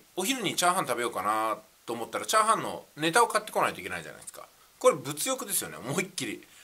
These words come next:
だからこれは食欲とかは物欲じゃないんだよとか、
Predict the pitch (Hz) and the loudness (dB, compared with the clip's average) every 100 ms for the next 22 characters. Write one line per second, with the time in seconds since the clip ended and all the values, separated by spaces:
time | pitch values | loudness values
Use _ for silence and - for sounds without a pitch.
0 | - 170 - 233 254 - 208 214 262 - | -2 -2 4 6 6 6 2 2 -2 -2
1 | 277 220 208 180 - 131 170 151 156 185 | 0 4 8 6 4 0 0 0 2 2
2 | 143 110 123 - | 2 0 -2 -6